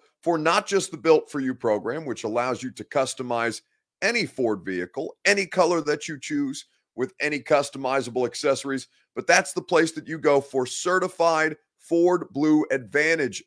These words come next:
pre-owned vehicles. Two Rivers Ford has one of the state's largest selections at their dealership in Mount Juliet. And if you're shopping for a pre-owned vehicle because it's more of a fit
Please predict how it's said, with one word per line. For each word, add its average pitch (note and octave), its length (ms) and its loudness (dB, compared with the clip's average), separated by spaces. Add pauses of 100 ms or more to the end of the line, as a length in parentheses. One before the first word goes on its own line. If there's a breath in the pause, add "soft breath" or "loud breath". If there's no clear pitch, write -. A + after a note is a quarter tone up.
pre-owned B2+ 540 0
vehicles. F#2+ 600 -6 (360)
Two G#3+ 140 -4
Rivers F#3 340 4
Ford F3 300 0
has D#3 420 0
one D#3 200 -4
of D#3 80 -2
the D3 80 -4
state's - 480 -2 (100)
largest C#3+ 680 2
selections B2+ 760 -4 (400)
at D#3 240 4
their C#3+ 180 2
dealership C#3 500 -2 (100)
in D3 180 -4
Mount C#3 260 0
Juliet. A#2 460 -4 (320)
And D#3 100 -2
if E3 140 -2
you're D#3+ 100 0
shopping E3+ 540 2
for D#3+ 160 -2
a C3+ 60 2
pre-owned F3+ 520 2
vehicle G3 400 -2
because C#3+ 340 -2
it's A2 220 -8
more D3 340 4
of F3 100 4
a C3+ 60 0
fit E3+ 300 -2